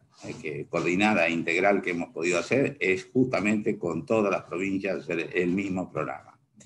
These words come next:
Planes operativos de vacunación hemos hecho junto con las provincias, eh, haciendo una vacunación pública, universal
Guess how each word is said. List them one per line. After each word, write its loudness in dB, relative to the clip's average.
Planes 6
operativos 4
de 6
vacunación 2
hemos 2
hecho 0
junto -4
con -2
las -6
provincias, 2
eh, 2
haciendo 0
una 0
vacunación 0
pública, 2
universal 2